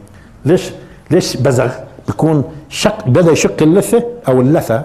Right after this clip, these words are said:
إذا بدنا في اللغة العربية الصحيحة، اللثة بدأ يشق الل-، ويظهر، إذن هو شق مع ظهور، بزغ. طب بشق إيش القمر؟ بشق الظلمة وبيظهر.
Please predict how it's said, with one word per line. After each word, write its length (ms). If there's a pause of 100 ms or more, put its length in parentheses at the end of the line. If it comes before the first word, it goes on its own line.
(100)
إذا 120
بدنا 200
في 60
اللغة 200
العربية 380
الصحيحة، 440 (440)
اللثة 420 (500)
بدأ 220
يشق 500 (480)
الل-، 260 (120)
ويظهر، 420 (540)
إذن 180
هو 180
شق 340
مع 140
ظهور، 360 (680)
بزغ. 260 (480)
طب 160
بشق 320
إيش 240
القمر؟ 360 (1000)
بشق 380
الظلمة 420 (380)
وبيظهر. 400